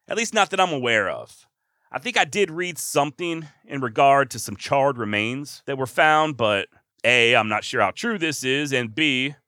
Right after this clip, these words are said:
if it is true, I don't know that anyone has ever proved it was Albert and his boy. And despite Oliver Lee probably being a murderer,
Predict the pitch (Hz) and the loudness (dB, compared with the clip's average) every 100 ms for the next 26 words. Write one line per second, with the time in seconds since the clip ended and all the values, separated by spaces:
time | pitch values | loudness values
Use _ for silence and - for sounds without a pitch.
0 | _ 101 135 185 165 - 139 131 139 117 | _ -8 0 0 0 -4 -2 2 4 4
1 | 127 123 120 127 117 127 127 131 113 120 | 4 2 2 2 0 -2 -2 -4 -2 -4
2 | 101 - 156 147 117 101 107 131 127 107 | -4 -6 -4 -4 -4 -8 -2 2 2 2
3 | 113 101 98 85 - 120 101 78 _ _ | -4 -6 -8 -10 -8 -4 -4 -6 _ _
4 | _ _ - 90 - - 170 127 147 175 | _ _ -18 -12 -6 2 2 4 2 2
5 | 147 151 151 160 - - 131 139 139 139 | 0 -4 -2 -4 -6 0 4 4 2 -2
6 | 151 143 - 135 127 117 120 135 160 165 | -4 -4 -6 -4 -2 2 2 2 0 -2